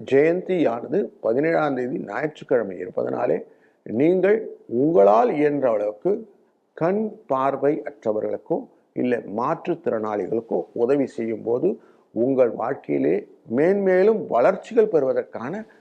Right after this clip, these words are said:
வாய்ப்புகள் நிறைய கிடைக்கும் அப்படிங்கிறதும், வஸ்திர தானம் அப்படிங்கிற துணி தானங்கள் செய்வதனாலையும் இந்த பலன் கூடுதலாக கிடைக்கும் என்பதையும் உங்களுக்கு மனசுல வச்சுக்கோங்க. அப்ப நல்ல ஒரு நிகழ்வு நடப்பதற்கான வாய்ப்புகளை இந்த வாரத்திலே நீங்கள் ஏற்படுத்தி கொள்ளலாம்.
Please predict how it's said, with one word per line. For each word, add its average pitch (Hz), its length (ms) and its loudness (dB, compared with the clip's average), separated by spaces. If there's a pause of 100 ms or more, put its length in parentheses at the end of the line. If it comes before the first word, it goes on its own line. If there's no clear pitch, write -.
(160)
வாய்ப்புகள் 110 720 0
நிறைய 101 300 -6
கிடைக்கும் - 560 -4
அப்படிங்கிறதும், 104 560 -8 (440)
வஸ்திர 226 440 4
தானம் 180 380 0
அப்படிங்கிற 135 440 -4
துணி 220 240 2
தானங்கள் 185 560 2
செய்வதனாலையும் 131 640 0 (280)
இந்த 160 320 2
பலன் 190 440 0
கூடுதலாக 170 540 6
கிடைக்கும் - 440 -6
என்பதையும் 113 400 0
உங்களுக்கு 120 420 -4
மனசுல 104 240 -6
வச்சுக்கோங்க. 139 540 -4 (340)
அப்ப - 180 -6
நல்ல 135 380 2
ஒரு 143 180 2
நிகழ்வு 139 380 0
நடப்பதற்கான 123 800 -4 (280)
வாய்ப்புகளை 151 880 0
இந்த 113 160 -4
வாரத்திலே 110 560 -2
நீங்கள் 107 240 -4
ஏற்படுத்தி - 440 -4
கொள்ளலாம். 127 500 0